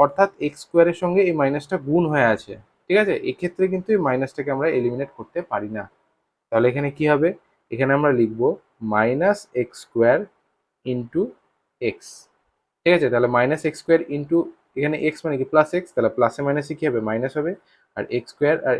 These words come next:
x গুণ করলে কি হবে? x to the power two plus one সমান মাইনাস এক্স কিউব।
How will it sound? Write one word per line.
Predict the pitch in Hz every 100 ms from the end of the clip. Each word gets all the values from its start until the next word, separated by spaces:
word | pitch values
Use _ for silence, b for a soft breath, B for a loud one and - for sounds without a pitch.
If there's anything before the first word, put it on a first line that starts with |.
| 123
x | 127 -
গুণ | 127
করলে | 135 143 147
কি | 180
হবে? | 147 - 120
x | 117 -
to | 135
the | 131
power | 143 160 226 - _ _ _ _ _ _ -
two | 190 220 220
plus | 143 120 - 139
one | 160 196 - _ _ -
সমান | 113 120 175 214 _ _ _ _ _ _
মাইনাস | 113 113 143 185 - 127 151
এক্স | - - - _ _ _ _ _ _
কিউব। | - 175